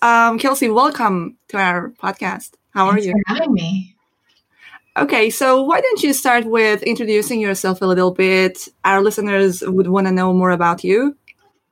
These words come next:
Speaker 2: Yeah, sure. My name is Kelsey, as you mentioned. Um, I'm currently a teacher and teacher trainer working in Turkey. I've been here for the past five years, uh, trying to get my fingers in as many projects as possible at the moment.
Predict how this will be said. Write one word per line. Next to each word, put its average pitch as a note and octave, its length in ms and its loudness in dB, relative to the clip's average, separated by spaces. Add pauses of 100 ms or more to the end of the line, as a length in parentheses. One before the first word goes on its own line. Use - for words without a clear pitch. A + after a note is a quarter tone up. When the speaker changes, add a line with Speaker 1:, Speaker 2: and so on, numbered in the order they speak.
(340)
Speaker 2:
Yeah, G3 160 -8
sure. A#3+ 440 0
My A3 280 -2
name A3 260 -4
is G3 300 -8
Kelsey, - 400 -14
as F#3+ 160 -4
you F3+ 80 -14
mentioned. E3 320 -8 (220)
Um, A3+ 500 2
I'm A#3 340 0
currently B3+ 400 -8
a A3 200 -6
teacher A#3+ 360 -6
and G#3 200 -6
teacher G3 340 -8
trainer C4+ 400 0
working G#3+ 380 -2
in F#3+ 580 -2 (560)
Turkey. D#4+ 480 -2
I've B3 160 -6
been G3 160 0
here G3 240 2
for G3 80 -6
the F#3+ 80 -4
past F#3+ 340 -6
five F3+ 280 -4
years, B3 480 -2 (540)
uh, F#3 420 0 (200)
trying G3+ 340 0
to G3+ 80 2
get G3 220 0
my G3 160 0
fingers G3 440 -2
in F#3+ 120 0
as F#3+ 140 -2
many G3 220 -2
projects F#3+ 440 -4
as F3+ 120 -20 (100)
possible - 380 -8
at - 100 -20
the F#3 80 -14
moment. C#3 260 -6